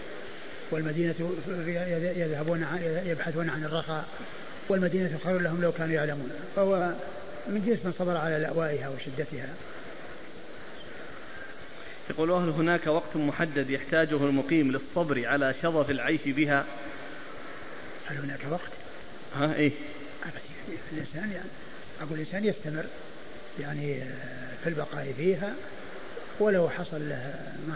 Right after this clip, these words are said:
Speaker 1: حصل من الشدة فإن ذلك محمود العاقبة.
Speaker 2: وهل يأثم من خرج منها لعدم اتفاقه مع صاحب العل-، العمل ومخالفته لعقد العمل؟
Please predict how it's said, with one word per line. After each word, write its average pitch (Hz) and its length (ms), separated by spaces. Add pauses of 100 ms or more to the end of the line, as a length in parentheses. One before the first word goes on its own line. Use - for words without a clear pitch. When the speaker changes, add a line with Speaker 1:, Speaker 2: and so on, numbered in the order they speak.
Speaker 1:
حصل 147 160
من 143 360
الشدة 170 420 (840)
فإن 175 320
ذلك 175 420 (100)
محمود 180 300
العاقبة. 151 460 (2250)
Speaker 2:
وهل 175 260
يأثم 190 340
من 165 180
خرج 175 280
منها 156 420
لعدم 160 420
اتفاقه 151 800
مع 139 300
صاحب 147 280
العل-، 139 400
العمل 151 420 (100)
ومخالفته 139 920 (140)
لعقد 139 360
العمل؟ 143 440